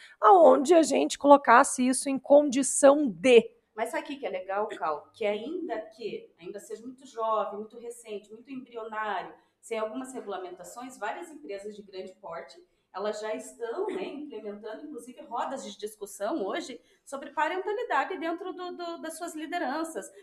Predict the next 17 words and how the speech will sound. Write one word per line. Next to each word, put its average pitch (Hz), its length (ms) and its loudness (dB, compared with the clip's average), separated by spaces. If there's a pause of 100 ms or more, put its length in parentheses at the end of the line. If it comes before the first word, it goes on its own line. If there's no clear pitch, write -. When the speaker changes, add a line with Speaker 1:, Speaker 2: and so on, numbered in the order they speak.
(140)
Speaker 2:
dos 214 120 -14
seus 226 280 -2
funcionários 233 840 -6
e 220 60 -6
assim 233 260 -12
por 240 160 -16
diante. 285 400 -12 (360)
Então, 226 340 -12
é - 80 0
uma 370 180 -2
coisa 262 260 -6
que - 80 -12
está 262 420 -6
mexendo, 185 580 -14
é 240 160 -8
realmente 208 440 -10
inovador. 190 460 -16